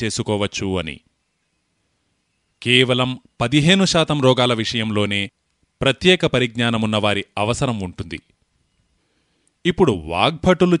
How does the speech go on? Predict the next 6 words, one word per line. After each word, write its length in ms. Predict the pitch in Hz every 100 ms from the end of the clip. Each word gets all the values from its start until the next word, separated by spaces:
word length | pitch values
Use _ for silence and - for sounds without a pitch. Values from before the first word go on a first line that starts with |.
| 156
చెప్పే 300 | 143 151 143
మరొక 400 | 107 104 160 190
ముఖ్యమైన 520 | 170 - 202 202 190
విషయాన్ని 500 | 139 - 139 131 120
ఎప్పటికీ 460 | 104 - 113 - 98
గుర్తుంచుకోండి. 840 | 101 - 104 104 90 85 90